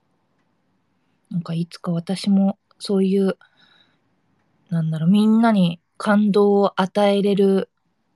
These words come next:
なんかわからないけど泣くみたいなさ、あるじゃん。歌声を聞いて、なんか別に辛いことがあったわけでも、なんかその、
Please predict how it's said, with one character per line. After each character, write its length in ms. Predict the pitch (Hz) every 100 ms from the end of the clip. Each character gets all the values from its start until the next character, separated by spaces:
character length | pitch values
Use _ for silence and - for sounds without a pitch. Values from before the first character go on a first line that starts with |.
| _ _ _
な 240 | 240 339
ん 60 | 466
か 160 | 370 262
わ 120 | 208
か 140 | 233
ら 100 | 233
な 140 | 240 214
い 80 |
け 100 | -
ど 120 | 165 165
泣 180 | 165
く 140 | - 208
み 120 | 190
た 120 | 175
い 60 | 160
な 100 | 160
さ、 260 | 160 143 - _
あ 120 | -
る 100 | 262
じ 140 | 214 175
ゃ 80 | 147
ん。 60 | _ _ _ _ - - -
歌 260 | 233 349
声 240 | 403 415 403
を 80 | 381
聞 200 | - 359
い 60 |
て、 520 | 359 370 339 214 160 - _ _ _ _ _ _ _ _ _ _ _ _ _ _ -
な 80 |
ん 20 | 269
か 80 |
別 260 | 196 208 285
に 140 | 339
辛 300 | - 302 311
い 40 | 349
こ 120 | 381
と 100 | 370
が 140 | 262 -
あ 100 | 226
っ 60 |
た 140 | - 208
わ 120 | 175
け 100 | 208
で 120 | 165
も、 520 | 165 202 226 214 165 - _ _ _ _ _ _ _ _ -
な 80 | 202
ん 20 |
か 80 | 185
そ 160 | 220
の、 400 | 220 269 269 -